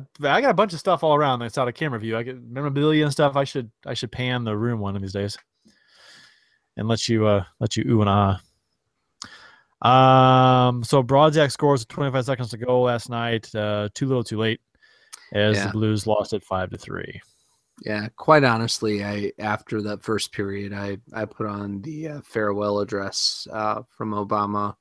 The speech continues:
Speaker 2: Didn't watch, uh, any of the second period whatsoever. Um,
Speaker 1: I fell
Speaker 2: turned
Speaker 1: asleep.
Speaker 2: it on. Yeah, I turned it on to see the, uh, uh, the own goal, and I didn't even realize Brodziak scored till the game was over. So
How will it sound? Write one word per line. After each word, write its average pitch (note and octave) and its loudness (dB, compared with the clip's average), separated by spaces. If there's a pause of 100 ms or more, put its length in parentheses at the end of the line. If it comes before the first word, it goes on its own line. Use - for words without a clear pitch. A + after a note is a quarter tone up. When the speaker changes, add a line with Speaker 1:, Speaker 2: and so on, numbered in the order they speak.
(600)
Speaker 2:
Didn't A2+ -2
watch, G#2 -2
uh, G2+ -6
any A#2 -2
of G#2+ -2
the G#2+ -6
second A2 -10
period G2+ -2
whatsoever. G2+ -4 (140)
Um, G2+ -4 (440)
Speaker 1:
I C#3 6
fell F#3+ 8
Speaker 2:
turned A2+ 2
Speaker 1:
asleep. A#2 2
Speaker 2:
it - -2
on. G#2+ -2 (800)
Yeah, G2+ 0
I G#2+ -2
turned D3 2
it C#3+ 6
on A#2+ 6
to - -6
see G#2+ -2
the, G#2+ 0
uh, G2 -6 (380)
uh, G2+ -2
the G2+ -2
own A2 2
goal, G2+ 2
and G2+ -6 (460)
I G2 -4 (280)
didn't G#2 0
even G2 -2
realize G2+ -2
Brodziak G2 -2
scored G2+ -2
till G#2+ -2
the G#2 -6
game G2+ -4
was G#2 -2
over. G2 -4
So G#2+ -12